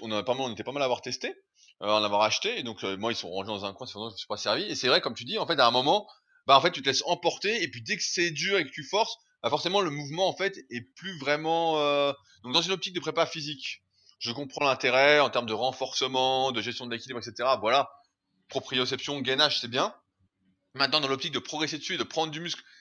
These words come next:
véritablement avec, sur le moyen et long terme, voilà, c'est pas, c'est pas gérable, quoi. C'est vraiment pas gérable. Euh, ça part dans tous les sens, euh,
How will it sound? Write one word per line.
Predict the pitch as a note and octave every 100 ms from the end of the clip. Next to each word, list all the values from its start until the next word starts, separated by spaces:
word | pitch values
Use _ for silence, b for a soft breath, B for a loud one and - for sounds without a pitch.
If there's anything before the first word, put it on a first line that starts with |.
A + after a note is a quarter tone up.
| b -
véritablement | A#2 D3+ C#3+ C#3+ C#3 -
avec, | A#2 D3 F#3 -
sur | - B2+
le |
moyen | B2+ B2+ C3
et |
long | A#2
terme, | A2+ D3
voilà, | B2 A2+
c'est | - -
pas, | A2+ - _ _ _ _ _
c'est | - G#2+
pas | C#3
gérable, | A#2+ C3 A2+ F#2+
quoi. | -
C'est | - F#2+
vraiment | G#2+ A#2+
pas | - -
gérable. | G#2+ G#2 B2+ B2+ _ b b b
Euh, | F#2+
ça | F#2+ G2+
part | A#2
dans | G#2
tous | F#2+ C#3+
les | A#2
sens, | - B2 B2+ C3 B2+ A2
euh, | F#2 E2+